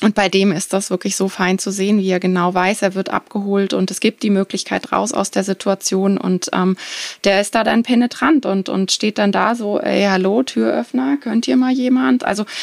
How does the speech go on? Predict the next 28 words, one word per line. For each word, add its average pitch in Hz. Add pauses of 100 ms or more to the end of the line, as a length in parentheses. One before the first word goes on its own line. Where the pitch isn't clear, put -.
(120)
da 208
sieht 262
man 233
so 220
richtig, 226
der 208
hat 214
seine 208
Handlung 254
und 214
seine 208
Strategie 208
gefunden 220
und, 202 (460)
ähm, 196
wenn 196
Strategie 202
eins 208
gerade 202
nicht 202
funktioniert, 202
dann 202
geht 208
er 208
zu -
Strategie -
zwei. 202
Also 196